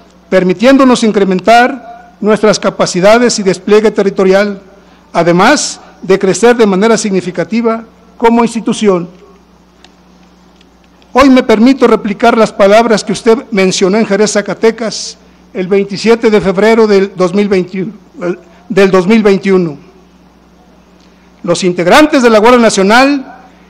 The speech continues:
están construyendo esta nueva institución para la paz y la seguridad pública. Ese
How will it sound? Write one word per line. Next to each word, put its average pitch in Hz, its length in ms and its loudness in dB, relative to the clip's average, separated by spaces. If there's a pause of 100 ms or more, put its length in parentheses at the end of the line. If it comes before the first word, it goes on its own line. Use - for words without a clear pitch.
(280)
están 220 440 0
construyendo 247 680 2
esta 233 200 0
nueva 247 200 2
institución 240 800 0 (460)
para 220 180 4
la 214 180 2
paz 262 240 2
y 269 80 2
la 240 140 2
seguridad 220 460 0
pública. 208 480 -4 (720)
Ese 262 380 -2